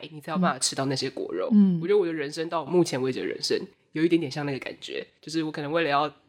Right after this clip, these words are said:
Speaker 1: 得到一些我想得到的事情，或者是我想要有，有所成就，所以我必须要去忍受一些吐籽的过程。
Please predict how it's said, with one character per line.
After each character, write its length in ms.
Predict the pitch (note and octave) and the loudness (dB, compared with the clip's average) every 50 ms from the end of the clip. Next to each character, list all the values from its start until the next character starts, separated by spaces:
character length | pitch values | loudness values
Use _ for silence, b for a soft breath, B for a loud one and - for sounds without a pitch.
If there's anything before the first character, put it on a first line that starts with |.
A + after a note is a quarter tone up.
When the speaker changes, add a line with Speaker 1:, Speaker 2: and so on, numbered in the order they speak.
| _ - | _ -12
Speaker 1:
得 160 | C#3 C#3 C#3+ | -12 -6 -2
到 160 | D#3+ D#3 D#3 | 0 0 0
一 40 | D3+ | 0
些 100 | - E3+ | -2 -2
我 140 | D3 C#3+ C#3+ | -2 -2 -2
想 120 | C#3 B2+ A#2+ | -4 -6 -10
得 100 | - A2 | -10 -10
到 140 | A2 G2+ F#2 | -8 -8 -6
的 80 | D2+ - | -4 -4
事 160 | - C#3+ A#2+ | -4 -4 -4
情， 180 | - - - - _ | -6 -8 -10 -12 _
或 140 | - D#3+ D#3+ | -4 -2 0
者 60 | D3 | 0
是 200 | C#3+ D3+ D#3 D3+ D3+ B B B B | 2 2 2 2 2 B B B B
我 80 | D3 | -6
想 100 | C#3+ D#3+ | -2 0
要 80 | D3+ D#3 | 0 2
有， 120 | D#3 D3 - - | 0 0 -2 -2
有 220 | D3 E3 E3 E3+ G3 | -2 2 4 4 4
所 200 | - - E3 C#3+ | 4 2 2 2
成 200 | - - C#3 A#2+ B2 C#3+ | 2 0 -2 -4 -8 -6
就， 260 | - D3+ D3 B2+ - B B B B | 0 2 2 2 2 B B B B
所 160 | _ - E3 D#3+ | _ -2 0 0
以 60 | D#3+ | 0
我 120 | C#3+ C#3 | 0 -2
必 140 | - E3 E3 | 0 0 0
须 160 | D#3+ - D3+ | 2 2 0
要 160 | D3 C#3+ D3 | 0 0 0
去 340 | D3+ - F3 D#3+ D3+ C#3 - - - | 2 2 4 4 4 2 -2 -4 -2
忍 160 | D#3 D3+ D3 | 0 0 0
受 220 | D3+ - F#3+ F3+ | 0 0 0 0
一 40 | F#3+ | 2
些 300 | F#3 - E3+ D#3+ D#3+ D#3+ D#3+ - - | 2 2 2 2 2 0 -4 -8 -6
吐 180 | - F#3 D#3 | -2 0 0
籽 160 | D3 - A#2 | 0 0 -2
的 80 | - - | -2 0
过 180 | - D3+ B2+ G#2+ | 2 4 4 4
程。 160 | - - | 2 0